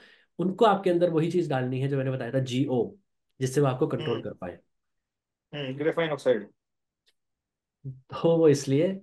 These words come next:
Speaker 1: मैं नाम नहीं लेना चाहता था इसलिए।
Speaker 2: तो एक बार बोलने से कुछ नहीं होगा, मैंने
Speaker 1: हाँ।
Speaker 2: इसलिए बोला कि सारे viewers को
Speaker 1: तो
Speaker 2: पता नहीं होगा जियो क्या है।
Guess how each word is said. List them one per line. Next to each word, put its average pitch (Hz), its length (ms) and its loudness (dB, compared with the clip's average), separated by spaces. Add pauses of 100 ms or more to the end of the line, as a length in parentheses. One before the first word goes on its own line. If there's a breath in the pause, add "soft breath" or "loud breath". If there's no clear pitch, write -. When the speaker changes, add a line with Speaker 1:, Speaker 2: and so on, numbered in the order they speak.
(840)
Speaker 1:
मैं 127 60 -2
नाम 147 220 2
नहीं 143 120 2
लेना 123 260 -2
चाहता 110 300 -10
था 139 340 -8
इसलिए। - 320 -14
Speaker 2:
तो - 320 0
एक 202 140 4
बार 220 140 4
बोलने 214 260 4
से 214 80 4
कुछ 202 140 0
नहीं 196 100 0
होगा, 165 260 2 (180)
मैंने 185 180 -2
Speaker 1:
हाँ। 220 60 2
Speaker 2:
इसलिए 220 200 0
बोला 214 240 4
कि 254 60 -4
सारे 220 240 -2
viewers 214 260 0
को 233 100 -4
Speaker 1:
तो 196 160 4
Speaker 2:
पता 208 100 0
नहीं 226 120 -4
होगा 208 200 -2
जियो 190 260 -6
क्या 160 160 -8
है। - 80 -12